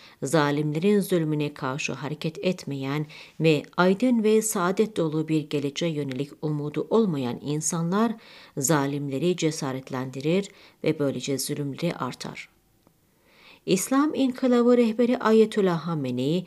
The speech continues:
Mehdeviyete inancı, umut yaratan bir inanç şeklinde tanıtırken şöyle buyuruyor: "Mehdeviyet inancında birkaç özellik vardır ki bu özellikler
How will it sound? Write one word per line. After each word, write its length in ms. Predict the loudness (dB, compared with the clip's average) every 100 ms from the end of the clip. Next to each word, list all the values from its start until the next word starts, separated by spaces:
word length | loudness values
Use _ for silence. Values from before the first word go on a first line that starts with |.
| -8 _
Mehdeviyete 840 | 2 2 6 6 6 4 4 2 2
inancı, 760 | 0 0 -2 -4 0 2 2 -4 _ _ 2
umut 400 | 4 4 0 -2
yaratan 500 | 0 0 -2 -2 0
bir 160 | -2
inanç 440 | 2 2 4 2 0
şeklinde 640 | -4 -6 -6 -4 0 -2
tanıtırken 800 | -2 -4 -4 -6 -6 -4 -2 -2 -4
şöyle 420 | -4 -4 -4 -4
buyuruyor: 440 | -2 -2 -4 -6 -12 _ _ _ _ _ _ _ _ _ -2
"Mehdeviyet 720 | 0 0 0 0 4 4 4
inancında 840 | 2 2 2 0 0 -2 0 0 -2 -6 _ 0
birkaç 540 | 2 2 2 -2 0
özellik 640 | 0 0 0 -4 -6 -8 -8
vardır 460 | -8 -8 -8 -8 -14 -20 -20 -2
ki 240 | 2 2 4
bu 180 | 0 2
özellikler 800 | 0 0 -6 -8 -6 -4 -2